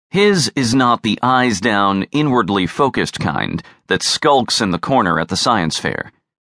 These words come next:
Nor is it the socially maladroit kind typified by Sheldon Cooper,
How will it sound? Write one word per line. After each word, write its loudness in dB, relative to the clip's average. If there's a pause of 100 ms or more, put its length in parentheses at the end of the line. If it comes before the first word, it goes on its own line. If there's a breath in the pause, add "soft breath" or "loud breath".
(500)
Nor 4
is -2
it -2
the -4
socially 0
maladroit 0
kind -2 (280 loud breath)
typified 0
by 2
Sheldon 0
Cooper, -2